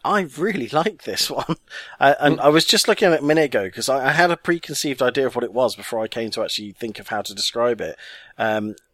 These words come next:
Speaker 1: and I realised I'm wrong. I thought it
Speaker 2: <laughs>
Speaker 1: was that each black stripe had a thin, um, blue stripe running down slightly off centre of it,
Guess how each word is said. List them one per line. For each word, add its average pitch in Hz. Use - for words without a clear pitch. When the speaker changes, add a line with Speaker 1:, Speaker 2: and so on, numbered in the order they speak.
Speaker 1:
and 127
I 127
realised 139
I'm 135
wrong. 131
I 139
thought 180
it 127
Speaker 2:
<laughs> -
Speaker 1:
was 107
that 123
each 156
black 156
stripe 120
had 123
a 113
thin, 120
um, 107
blue 139
stripe 107
running 110
down 104
slightly 117
off 120
centre 143
of 92
it, 92